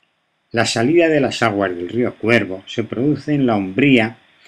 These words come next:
de una pared rocosa. La acción del agua sobre la piedra caliza forma una visera de roca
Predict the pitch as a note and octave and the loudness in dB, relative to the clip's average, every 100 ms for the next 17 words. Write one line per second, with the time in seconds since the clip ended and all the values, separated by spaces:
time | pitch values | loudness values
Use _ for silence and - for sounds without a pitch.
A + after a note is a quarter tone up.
0 | _ - A#2 D3 C3+ A2 A2 B2+ F#2+ F#2+ | _ -6 0 2 2 2 0 -2 -4 -8
1 | - D3+ - - _ _ _ _ - - | -2 -2 -2 -12 _ _ _ _ -20 -20
2 | _ _ _ _ _ _ - A#2 A2 - | _ _ _ _ _ _ -4 0 0 0
3 | E3 F#3+ F3+ D#3+ D3+ C3+ A#2+ A#2 - A2 | 0 2 4 4 6 4 2 2 -2 -4
4 | G2 F2+ F2+ - D3 B2 F#2 G2 - - | -4 -6 -8 0 2 2 0 -8 -8 -4
5 | G2 G2 C#3 - G#2+ A2 _ _ _ _ | -2 0 0 -2 -6 -6 _ _ _ _
6 | _ _ _ _ _ - D#3 E3+ F3 E3 | _ _ _ _ _ -2 0 0 0 2
7 | C#3+ A#2+ - E3 E3 - - - - - | 2 2 0 2 0 -2 -12 -20 -20 -20
8 | - - A2+ G#2 C3 E3+ - - | -20 -4 -2 0 2 0 -2 -14